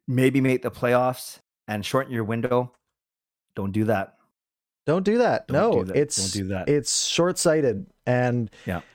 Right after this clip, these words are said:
Speaker 2: and it, I mean, of course it depends on the return, right? Like, if we're talking about, like, a really, really good player, then
Speaker 1: Yeah.
Speaker 2: okay, sure, right? Like, a, a good
Speaker 1: <laughs>
Speaker 2: young player. But I don't think that's what you're getting for nine, right? You're probably
Speaker 1: No, no,
Speaker 2: getting, you're
Speaker 1: no.
Speaker 2: probably getting a guy in his mid twenties,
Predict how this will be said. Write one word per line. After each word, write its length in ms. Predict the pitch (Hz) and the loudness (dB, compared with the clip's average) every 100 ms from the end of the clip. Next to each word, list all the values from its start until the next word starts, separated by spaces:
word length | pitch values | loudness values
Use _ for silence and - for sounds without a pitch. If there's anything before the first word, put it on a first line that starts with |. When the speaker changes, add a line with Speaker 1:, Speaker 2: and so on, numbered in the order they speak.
| - | -2
Speaker 2:
and 140 | 165 190 | 0 0
it, 80 | 190 | 2
I 100 | 196 | 2
mean, 160 | 214 196 | 2 0
of 100 | - | -2
course 320 | - 233 175 | 0 0 0
it 60 | |
depends 320 | 147 - 131 123 | -2 0 0 2
on 40 | |
the 60 | 117 | 0
return, 540 | 101 - 98 101 92 | 0 -2 -2 -4 -8
right? 280 | 104 139 151 | 0 2 2
Like, 100 | 151 | 2
if 140 | 156 160 | 0 0
we're 100 | 180 | 2
talking 240 | 180 185 | 2 2
about, 140 | 185 | 2
like, 100 | 160 | 2
a 100 | 160 | 2
really, 560 | 139 127 139 151 151 139 | 2 4 4 4 4 2
really 440 | 117 131 131 131 | 2 4 4 2
good 260 | 110 123 104 | 2 0 0
player, 500 | 117 113 117 127 147 _ _ _ _ - | 0 2 2 0 -2 _ _ _ _ -2
then 200 | 151 156 156 | 0 0 6
Speaker 1:
Yeah. 140 | 143 | 6
Speaker 2:
okay, 300 | 131 98 123 - | 6 2 -4 -2
sure, 420 | - 120 95 - | 2 2 0 -4
right? 380 | - 120 131 131 - | 0 2 2 -2 -2
Like, 200 | 139 139 | 0 2
a, 180 | - 143 | 2 4
a 100 | 175 | 4
good 340 | 123 147 151 143 | 6 4 2 2
Speaker 1:
<laughs> 100 | 135 | 2
Speaker 2:
young 340 | 139 139 131 | 2 2 0
player. 480 | - 127 117 101 98 - - - | 2 2 2 0 -2 -12 -12 0
But 120 | 143 | 2
I 40 | 185 | 2
don't 100 | 190 | 2
think 120 | 175 | 2
that's 140 | 160 | 2
what 100 | 147 | 2
you're 100 | 127 | 2
getting 260 | 117 127 117 | 2 2 0
for 140 | - 104 | 0 0
nine, 520 | 113 113 98 110 - | 2 2 0 -2 -4
right? 260 | 113 120 127 | 0 2 2
You're 120 | 131 | 0
probably 320 | 123 139 143 | 2 2 6
Speaker 1:
No, 80 | 147 | 6
no, 60 | 135 135 | 6 4
Speaker 2:
getting, 180 | 135 | 2
you're 100 | 123 | 0
Speaker 1:
no. 40 | 98 | 2
Speaker 2:
probably 240 | 135 139 | 2 4
getting 180 | 139 135 | 2 2
a 60 | 123 | 2
guy 180 | 120 | 2
in 80 | 123 | 2
his 140 | 120 113 | 0 2
mid 240 | 120 107 | 0 0
twenties, 560 | - 120 104 98 - | -2 0 0 -2 -6